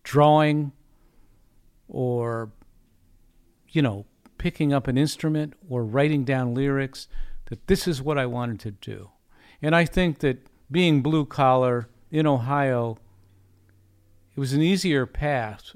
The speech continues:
and less expensive path to use music as your medium than it was to try to become Andy Warhol or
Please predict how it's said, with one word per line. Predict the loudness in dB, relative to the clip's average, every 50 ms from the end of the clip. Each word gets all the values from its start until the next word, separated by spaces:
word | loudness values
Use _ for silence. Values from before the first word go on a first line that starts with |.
| -18 -12
and | -10 -8 -6 -6 -4 -4
less | -6 -6 -6 -8
expensive | -10 -12 -12 -10 -4 -2 -2 -2 -2 -4 -8 -12 -12 -12
path | -12 -12 -12 -12 -14 -18 -20 -20 _ _ _ _ _ _ _ _ _ _ _ _ _ _ _ _ _ _ _ _ -20
to | -10 -4 -2 -2 0 0 0 0 0 -2 -2 -4 -8
use | -6 -2 0 2 2 2 2 4
music | 4 4 4 4 2 0 -2 -2 -2
as | -4 -4 -2
your | -2 -2
medium | 0 0 0 0 0 -2 -2 -2 -2 -4 -6 -6 -4
than | -2 -2 -2
it | -2 -6
was | -6 -6 -4 -4 -6 -8
to | -12 -16
try | -12 -8 -4 -2 -2 -2
to | -2 -4
become | -6 -8 -10 -10 -6 -4 -4 -2 -2 -4 -6 -8 _ _ _ _ _ _ _ _ -2
Andy | 0 2 2 4 2 2
Warhol | 2 2 4 4 4 4 4 2 4 4 4 4 2 2 0 -4 -12 -20 _ _ _ _ _ _ -6
or | -4 -2 0 0 0 -2 -2 -2 -4 -6 -8